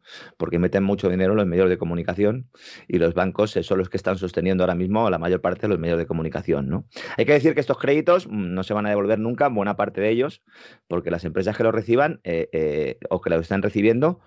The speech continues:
eh, eh, si la normativa, eh, fuera la que tendría que ser y los concursos de acreedores no se hubieran prohibido por decreto,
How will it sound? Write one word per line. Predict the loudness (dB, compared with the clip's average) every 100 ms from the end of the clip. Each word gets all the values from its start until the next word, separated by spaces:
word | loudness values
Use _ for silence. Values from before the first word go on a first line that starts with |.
| _ _ _ _ _ -8
eh, | -6 -2
eh, | -2 -4
si | -4 0
la | 2
normativa, | 2 0 2 0 4 4 4 0 _ _
eh, | -4
fuera | -2 0 2
la | 0 -2
que | -2 -2 -2
tendría | -2 0 0
que | 0
ser | 2 2
y | 2
los | -2
concursos | -4 -4 -2 0
de | 0
acreedores | 2 2 2
no | 2 0
se | 4
hubieran | 4 4
prohibido | 4 4 6 4
por | 4 2
decreto, | 2 2 2 0